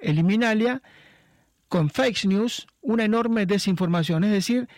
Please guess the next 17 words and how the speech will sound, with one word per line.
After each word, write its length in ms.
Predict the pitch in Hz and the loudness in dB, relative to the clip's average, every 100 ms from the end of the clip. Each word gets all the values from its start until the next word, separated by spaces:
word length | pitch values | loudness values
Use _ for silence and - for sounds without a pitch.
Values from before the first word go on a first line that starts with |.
| - | -14
le 200 | - 190 202 | -2 0 2
borran 420 | 254 269 262 240 | 2 2 0 0
la 60 | |
imagen 440 | 202 202 208 214 208 | 2 0 0 -2 -2
en 160 | 175 | 0
la 80 | 180 | 0
red. 220 | 170 160 | -2 -4
Si 80 | 151 | -2
usted 180 | 160 196 | -2 -2
quiere 220 | 208 202 | -2 -2
googlear, 600 | 175 226 208 226 233 190 | 0 0 0 0 0 -2
por 180 | 160 185 | -4 -4
ejemplo, 440 | 185 214 214 262 262 - - - | -2 0 0 -2 -4 -14 -14 -4
ellos 240 | 196 214 - | -2 -2 -2
pueden, 500 | 233 240 240 262 277 | 2 2 2 -2 -4
aparentemente, 1080 | - 151 185 247 220 202 220 214 190 254 285 - - - _ _ - | -4 -2 0 2 2 2 2 0 0 -2 -4 -16 -20 -20 _ _ -4
burlar 760 | 175 285 240 233 220 160 143 | 2 2 2 2 2 0 -4